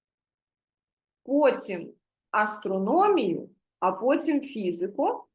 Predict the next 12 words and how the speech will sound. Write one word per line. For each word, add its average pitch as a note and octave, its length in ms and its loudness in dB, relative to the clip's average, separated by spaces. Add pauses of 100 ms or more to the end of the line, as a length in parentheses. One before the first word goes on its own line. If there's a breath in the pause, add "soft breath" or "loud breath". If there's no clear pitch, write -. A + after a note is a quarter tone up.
(920)
І C4 120 0
ще F4+ 360 2
один C#4 380 2
варіант — C4 600 0 (1000)
це B3 540 0 (100)
фізика, C4 760 -4 (720)
а A#3+ 120 -2
потім C4+ 520 0
астрономія, A#3 1080 0
а G3 140 0
потім B3+ 480 0
математика. G#3+ 960 -4